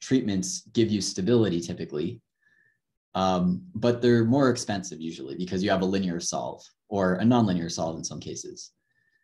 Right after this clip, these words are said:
Whereas explicit treatments, uh, can often be done fast, they can be done in parallel.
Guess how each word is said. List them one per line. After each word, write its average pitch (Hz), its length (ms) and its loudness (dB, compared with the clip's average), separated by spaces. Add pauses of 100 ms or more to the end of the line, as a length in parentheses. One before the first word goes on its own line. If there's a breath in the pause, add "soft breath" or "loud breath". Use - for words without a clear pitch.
(280)
Whereas 107 640 2 (140)
explicit 175 480 2
treatments, 95 680 -4 (200)
uh, 95 240 4
can 117 160 0
often 117 260 4
be 107 80 4
done 98 180 0
fast, 107 440 -2
they 101 80 -6
can 95 100 -4
be 92 120 -2
done 90 180 0
in 82 80 -6
parallel. 101 680 0